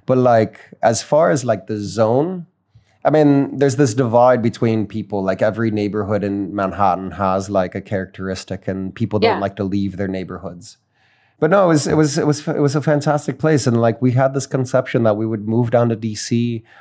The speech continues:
Speaker 1: Our money would go for so much further. We'd live like kings and queens in, in a, in a, in a lo-, in a lower tier city, and we were completely wrong.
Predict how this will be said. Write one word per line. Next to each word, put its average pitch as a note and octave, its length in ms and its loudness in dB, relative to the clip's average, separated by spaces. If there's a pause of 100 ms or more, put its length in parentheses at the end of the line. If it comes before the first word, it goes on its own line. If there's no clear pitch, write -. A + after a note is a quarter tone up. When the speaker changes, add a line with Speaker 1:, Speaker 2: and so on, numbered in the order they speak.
Speaker 1:
Our A2+ 100 2
money A#2 320 2
would A#2 160 -2
go A#2+ 180 -4
for A#2 240 -8
so A#2 200 0
much A#2+ 260 0
further. A#2 500 0
We'd A2+ 220 -2
live A#2 240 -2
like A2+ 220 2
kings B2 340 -2
and A#2+ 140 -2
queens A#2+ 480 -2
in, A#2 240 0
in A#2+ 180 4
a, A2+ 160 2
in A#2 140 4
a, A#2 240 4
in A#2 120 2
a A#2 40 4
lo-, A#2 300 2
in A#2 100 2
a A2+ 40 4
lower A#2 320 2
tier A#2 240 -2
city, A#2 480 -4 (380)
and A#2+ 160 4
we B2+ 80 6
were A#2+ 140 4
completely G#2 500 -2
wrong. F#2+ 480 -6